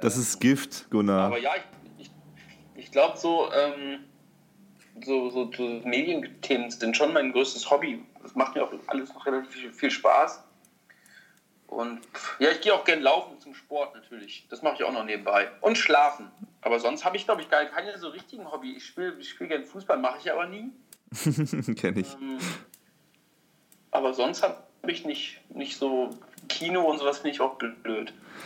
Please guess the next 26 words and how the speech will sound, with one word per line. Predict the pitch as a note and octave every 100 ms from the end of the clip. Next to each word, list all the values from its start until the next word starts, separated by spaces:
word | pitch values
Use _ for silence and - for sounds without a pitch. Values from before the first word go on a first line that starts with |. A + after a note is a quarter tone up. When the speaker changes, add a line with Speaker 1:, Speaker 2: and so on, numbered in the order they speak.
| A2+
Speaker 2:
Ich | A2+ -
geh, | -
geh, | - -
guck | - C3 - - - -
gern | - A2 A2+
Film | - A#2 B2+
oder | A#2+ G2
so, | - F2+ - - - -
weil | F#2+
das | A#2+
ist, | B2 - -
macht | - -
ja |
auch | -
jeder. | - - - - - - -
Speaker 1:
Also | G#2+ G#2
Speaker 2:
Ja. | A#2
Speaker 1:
du | A2+
bist | A2+ A#2
aber, | A#2+ B2+
du | A#2
würdest | B2+ B2 -
Speaker 2:
Das | G3+
ist |
mein | -
Hobby, | G3+ E3+